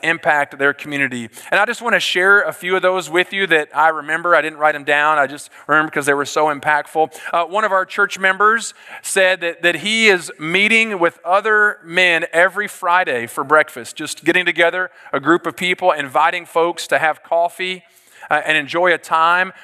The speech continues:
where he can share his faith, where he can grow in his faith, where he can help others come to know their faith. One of our other church members, uh, had a real passion to reach his coworkers, and so he decided that he was gonna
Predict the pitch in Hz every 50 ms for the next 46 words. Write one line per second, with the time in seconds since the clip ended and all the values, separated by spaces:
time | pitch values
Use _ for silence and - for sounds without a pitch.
0 | - - 139 151 147 143 123 - 196 202 208 214 - - - 160 151 147 135 117
1 | - - - 175 175 180 175 165 160 135 - - - 175 170 175 180 185 175 -
2 | - 151 147 139 170 180 190 185 - 180 156 143 - - - - _ - 123 143
3 | 156 165 180 180 175 160 - - 175 175 165 151 151 151 131 180 180 170 - 156
4 | 143 - - 156 165 - - - - 160 170 160 151 139 135 131 123 - _ -
5 | - - - 147 139 139 147 151 147 147 143 139 131 139 135 - - 156 135 123
6 | - 143 156 175 185 175 165 165 160 160 160 170 185 175 - - - 180 165 -
7 | - 175 175 180 175 180 185 185 - - _ _ _ _ - - - 156 151 156
8 | 156 175 156 151 151 160 180 180 175 - - 170 160 165 170 - - 185 160 -
9 | 147 131 139 160 180 196 196 - - 165 143 - - - 180 185 185 196 196 196
10 | 196 - 220 220 247 247 214 - - _ _ _ _ - - - - - - -
11 | 156 - - 175 170 170 208 214 180 185 - - - 190 165 160 170 185 196 214
12 | 226 233 247 226 - _ _ _ _ _ - - - 170 156 175 196 202 196 196
13 | 170 147 180 170 160 156